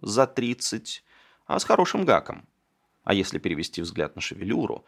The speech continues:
то такой сединой не всякий шестидесятилетний может похвастаться.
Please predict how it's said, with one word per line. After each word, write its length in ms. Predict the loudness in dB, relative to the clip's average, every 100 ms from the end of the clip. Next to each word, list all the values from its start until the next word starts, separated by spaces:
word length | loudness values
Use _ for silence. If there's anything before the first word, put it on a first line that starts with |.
| _ _ _ _ _
то 100 | 2
такой 300 | 2 4 2
сединой 560 | 2 0 4 4 6
не 140 | 4 2
всякий 380 | 2 0 0 -4
шестидесятилетний 1080 | -4 -4 -8 -8 -8 -6 -6 -6 -14 -16 -14
может 340 | -14 -16 -12
похвастаться. 680 | -12 -10 -14 -14 -14 -12 -14